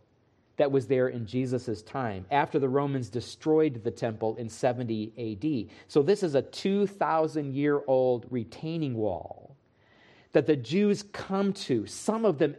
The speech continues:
every day, some of them two or three times a day if they live in Jerusalem,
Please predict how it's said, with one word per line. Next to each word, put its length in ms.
every 320
day, 180
some 220
of 80
them 140
two 220
or 100
three 280
times 460
a 80
day 320
if 120
they 120
live 180
in 80
Jerusalem, 540